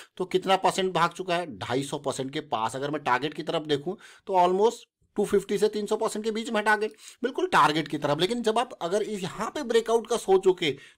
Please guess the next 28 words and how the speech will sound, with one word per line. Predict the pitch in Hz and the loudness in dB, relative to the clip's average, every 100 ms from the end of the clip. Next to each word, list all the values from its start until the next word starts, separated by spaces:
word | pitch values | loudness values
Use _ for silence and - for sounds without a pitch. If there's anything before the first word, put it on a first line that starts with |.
| - | -4
तो | |
बहुत | 190 165 180 185 | -2 -2 -4 -2
बड़ा | 143 151 | 2 2
रिस्क | 151 151 - - | 2 0 -4 -4
आपको | 139 131 147 | -2 -2 -2
लगेगा, | 135 123 147 185 | -2 -2 -4 -4
क्योंकि | 180 185 | -6 -6
यहाँ | 185 156 | -4 -4
पे | 165 180 | -4 -2
बहुत | 160 151 262 277 | 0 2 0 0
सारे | - 196 196 | 2 4 6
लोग | 190 196 202 - - - | 8 6 6 -4 -12 -2
ऐसी | 165 170 285 | 0 0 -2
साइकोलॉजी, | 220 190 185 185 175 196 | 2 2 2 2 2 0
ऐसी | 175 170 214 | -2 -4 -2
मेंटालिटी | 165 147 151 160 165 185 | -2 -2 0 0 -2 -4
दिमाग | 156 151 156 | 0 0 0
में | 170 | 0
लेके | 156 147 156 185 | 0 0 2 2
आएंगे | 156 165 180 180 - - | 2 2 0 0 -8 -12
कि | - | -4
भैया | 143 156 165 | 0 2 0
निकलना | 143 135 131 131 131 | 0 0 0 0 0
है। | 113 120 | -2 0
जरा | 165 | 2
देखिए, | 185 180 196 226 - - - - | 4 4 2 0 -4 -20 -12 -4
इम्पल्स | 160 151 202 202 | -4 2 2 2
करेक्शन, | - 165 160 - 214 | 0 0 0 -2 -6